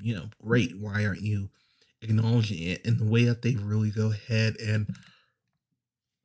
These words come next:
push her aside, it's really heartbreaking, and it really endears you to her, to her. And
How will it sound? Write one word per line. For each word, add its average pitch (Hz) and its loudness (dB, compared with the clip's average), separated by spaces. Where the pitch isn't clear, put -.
push - 0
her 123 4
aside, 117 2
it's 113 -2
really 123 4
heartbreaking, 110 0
and 113 2
it - -2
really 123 2
endears 107 2
you 101 -4
to 113 -2
her, 101 -6
to 143 -8
her. - -6
And 113 4